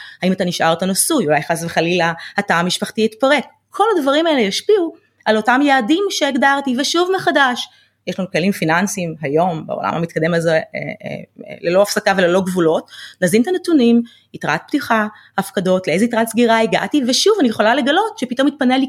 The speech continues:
כסף למטרות אחרות או לצרכים אחרים, או להפך, שפתאום אני חשופה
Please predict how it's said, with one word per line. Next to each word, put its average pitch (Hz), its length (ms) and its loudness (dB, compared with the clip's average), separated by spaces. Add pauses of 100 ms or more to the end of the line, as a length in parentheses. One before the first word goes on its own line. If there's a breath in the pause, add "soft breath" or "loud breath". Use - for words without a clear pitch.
כסף 330 480 -4 (340 loud breath)
למטרות 214 440 2
אחרות 185 320 -6
או - 60 -8
לצרכים 160 400 -12
אחרים, 220 300 0
או 247 60 2
להפך, 269 580 0 (220 soft breath)
שפתאום - 340 -2
אני 269 140 4
חשופה 247 500 -2